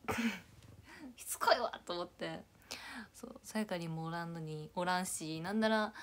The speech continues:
ダンスの先生はさ、メンバー同士の関係とかあんま多分知らんけんさ。知っとるところもあるんかもしれんけど、多分もう私とさやかりんが仲いい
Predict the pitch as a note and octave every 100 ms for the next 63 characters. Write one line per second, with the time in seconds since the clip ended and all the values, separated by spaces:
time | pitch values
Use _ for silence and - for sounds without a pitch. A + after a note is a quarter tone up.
0 | - - B3 C#4 F3+ F#3 F3 F#3 E3+ E3
1 | E3 G#3+ A3+ A#3 A#3+ A#3 F3 D#3+ - F#3+
2 | E3+ F#3 E3+ D#3+ G#3 A#3+ B3 D#3+ - E3
3 | F3 F3 E3+ D#3 - - _ _ - -
4 | - - - - - - - - G3 -
5 | A3+ - E4+ - D#4 E4 D#4+ D#4+ E4 D#4+
6 | D#4+ - D#4 D#4 D#4+ F4+ D4+ A#3+ G3 G3
7 | G3+ F#3+ F#3 - - D4+ E4 C#4 G3 F3+
8 | F3+ F#3 F3+ G#3+ A#3 G#3 G#3